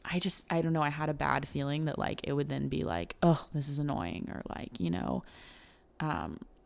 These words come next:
and so I was like, "Oh, we can go to the Met for, like, the date night. It's open till nine, and then we can go get a drink nearby."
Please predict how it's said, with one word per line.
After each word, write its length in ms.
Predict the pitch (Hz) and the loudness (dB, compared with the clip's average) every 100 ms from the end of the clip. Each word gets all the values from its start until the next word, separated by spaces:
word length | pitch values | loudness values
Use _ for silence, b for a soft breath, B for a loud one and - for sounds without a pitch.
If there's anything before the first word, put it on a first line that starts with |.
| - - | -4 2
and 160 | 170 | 4
so 140 | - 156 | 4 4
I 160 | 151 | 4
was 180 | 151 151 | 0 -2
like, 120 | 156 | -2
"Oh, 100 | 294 | 2
we 80 | 311 | 4
can 60 | 254 | 6
go 100 | 233 | 6
to 60 | 202 | 4
the 80 | |
Met 320 | 185 170 170 - - | 6 6 4 0 -14
for, 200 | - 170 | -2 2
like, 180 | 165 160 | 2 2
the 80 | 170 | 2
date 200 | 160 165 | 4 2
night. 120 | 156 | 2
It's 140 | 156 156 | 0 2
open 180 | 160 | 2
till 120 | 160 156 | 2 2
nine, 360 | 147 147 143 | 2 0 0
and 80 | 147 | 0
then 80 | 147 | 0
we 100 | 147 | 0
can 120 | 147 | 0
go 140 | 147 143 | 0 2
get 120 | 143 | 0
a 40 | |
drink 300 | 143 - - | 0 -2 -2
nearby." 500 | - 175 - - - | -2 -2 -2 -2 -6